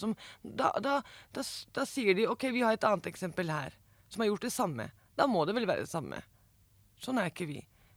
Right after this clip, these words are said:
Vi ser ikke t-, alle for en. Vi ser ikke og dømmer alle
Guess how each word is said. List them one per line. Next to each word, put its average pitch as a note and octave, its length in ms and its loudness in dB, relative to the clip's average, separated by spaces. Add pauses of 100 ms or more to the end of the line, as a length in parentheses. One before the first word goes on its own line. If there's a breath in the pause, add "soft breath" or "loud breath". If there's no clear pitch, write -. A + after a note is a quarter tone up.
(160)
Vi G3+ 80 -6
ser F3+ 320 -8
ikke - 160 -10
t-, - 300 -16 (180)
alle F3 240 -2
for D#3 160 -10
en. A2+ 240 -6
Vi F3+ 80 -8
ser F#3+ 320 -6
ikke F3+ 220 -6
og F3 100 -4
dømmer E3+ 240 -2
alle B2+ 300 -4